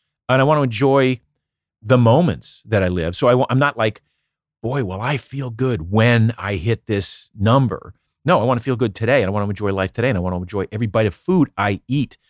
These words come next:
today. That's what drives my meal planning. It isn't about mixing macronutrients and trying to throw in some grass clippings into a, into a, uh, smoothie.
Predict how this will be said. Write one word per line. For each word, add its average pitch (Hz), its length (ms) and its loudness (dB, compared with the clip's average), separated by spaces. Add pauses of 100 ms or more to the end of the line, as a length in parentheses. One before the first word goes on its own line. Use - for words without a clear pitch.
(260)
today. 117 560 2
That's 104 260 -4
what 113 120 -2
drives 107 360 -4
my 92 300 -2 (400)
meal 160 220 2
planning. 76 400 -8
It 113 80 -2
isn't 175 200 2
about 120 360 2 (640)
mixing 131 560 2
macronutrients 113 1040 -2
and 95 180 -6
trying 113 220 -4
to 98 80 -2
throw 110 300 -2
in 104 280 0 (360)
some 110 380 0
grass 110 360 0
clippings 98 500 -4
into 98 320 -4
a, 92 100 -4 (140)
into 101 400 -2
a, 92 220 0
uh, 87 200 -2 (520)
smoothie. 123 580 0